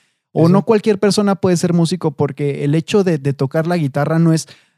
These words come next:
Speaker 1: no es que practiques un mes y en un mes ya puedes tocar, este, Starway to Heaven de, de Led Zeppelin, ¿no? O sea,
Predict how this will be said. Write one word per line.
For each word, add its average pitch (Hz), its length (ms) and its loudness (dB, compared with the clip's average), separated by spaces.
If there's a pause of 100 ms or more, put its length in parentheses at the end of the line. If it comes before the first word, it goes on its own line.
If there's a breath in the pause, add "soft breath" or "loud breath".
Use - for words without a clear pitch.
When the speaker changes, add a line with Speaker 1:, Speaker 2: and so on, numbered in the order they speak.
Speaker 1:
no 170 160 4
es 202 140 -2
que 233 220 -2
practiques 196 580 -4
un 208 100 4
mes 208 220 0
y 214 40 0
en 180 80 4
un 185 120 4
mes 185 200 2
ya 190 120 2
puedes 180 320 -2
tocar, 165 400 -2
este, 156 380 -6
Starway 170 380 -2
to 170 120 -4
Heaven 160 320 -2
de, 135 320 -6
de 131 140 -8
Led 143 180 -4
Zeppelin, 139 380 -4
¿no? 175 140 -4
O 165 80 -4
sea, 139 180 0